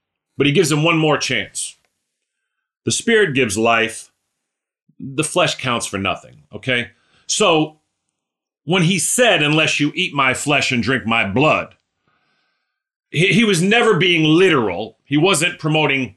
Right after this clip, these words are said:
cannibalism. He, he's not talking about Holy Communion. He's saying that, that, that, that, that the physical things, they don't count for anything. They don't give you anything. Okay? Your life is not in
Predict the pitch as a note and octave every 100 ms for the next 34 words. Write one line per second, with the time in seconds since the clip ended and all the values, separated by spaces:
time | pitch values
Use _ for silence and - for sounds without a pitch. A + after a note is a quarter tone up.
0 | _ - - G#3 E3 A#2+ G2+ E2+ E2+ G2
1 | F2+ _ _ _ _ _ _ _ - C#3+
2 | D#3 C#3+ F#3+ F3 F3+ F3+ D3+ C3+ B2+ B2
3 | C#3+ A#2+ - A#2 C#3+ D#3 F#2 D#2+ _ _
4 | _ _ _ _ _ F#3+ F#3+ - B3 A3
5 | F3+ E3+ C#3+ D#3+ E3 D#3+ D#3+ _ _ _
6 | _ _ B2+ E3+ D#3+ - C3+ E3 D3 E3+
7 | D#3+ D3 - E3 - C4 G#3+ A3 F3+ -
8 | G#3+ F#3+ G3+ A3 A3 G3 A#3 - D3+ B2
9 | G#2 G#2 F#2+ F3 F#3+ C#3+ F2+ F#3+ F#3 D#3+
10 | C3+ A#2+ F#2+ - F#2 D2+ _ _ _ _
11 | _ _ _ _ _ _ - G2 E3 E3+
12 | - - _ - E3+ E3 G3+ A3+ - E3
13 | B2+ F#3 F#3 E3+ - G3+ G#3 C#3 G#2 F#2